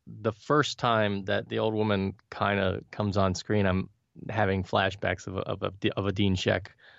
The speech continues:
kind of character, to be sure, but it never, it never really descended into that because I, I, it kept things moving along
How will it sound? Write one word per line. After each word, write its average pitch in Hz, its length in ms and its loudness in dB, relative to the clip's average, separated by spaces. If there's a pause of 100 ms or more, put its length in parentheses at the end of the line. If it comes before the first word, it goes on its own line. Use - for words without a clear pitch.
(380)
kind 95 240 2
of 90 80 0
character, 101 300 -2
to 98 60 -4
be 95 100 -4
sure, 107 300 4
but 101 180 2 (460)
it 165 100 4
never, 185 420 4
it 156 140 -2
never 185 260 0
really 156 200 0
descended 120 480 0
into 123 240 0
that 98 200 4
because 101 380 -2
I, 104 180 0
I, 123 100 -2
it - 260 -6
kept - 280 -2
things 110 300 0
moving 104 240 0
along 98 400 2